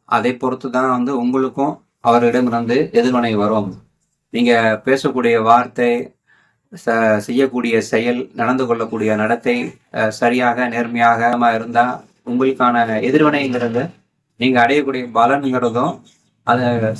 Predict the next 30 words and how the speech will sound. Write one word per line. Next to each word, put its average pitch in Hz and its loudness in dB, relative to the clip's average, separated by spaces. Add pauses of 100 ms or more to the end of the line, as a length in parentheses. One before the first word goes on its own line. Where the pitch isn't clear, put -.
சரியானதா 131 0
இருக்கும். 110 -8
இல்லாத 127 -2
பட்சத்துல 123 -6
அது 117 -2
உங்களுக்கு 104 -4
துன்பத்தை 120 -4
தரக்கூடியதா 101 -2
இருக்கும் 98 -6 (440)
அப்படிங்கிற 120 2
ஒரு 107 2
அர்த்தத்தை 120 0
கொடுக்கக்கூடியது 104 -2
தான் 127 -2
அந்த 104 0
பாடல் 113 2
வரி. 98 -2 (720)
ஆஹ், 101 0
ரெண்டாயிரம் 113 2
வருஷத்துக்கு 127 -2
பின்னாடி 131 4 (500)
நியூட்டன் 123 2
கூட 120 4
அதான் 117 2
சொல்றாரு, 107 0
"ஒவ்வொரு 110 0
வினைக்கும் 113 -2
எதிர்வினை 110 0
உண்டு, 104 0
அது 107 -2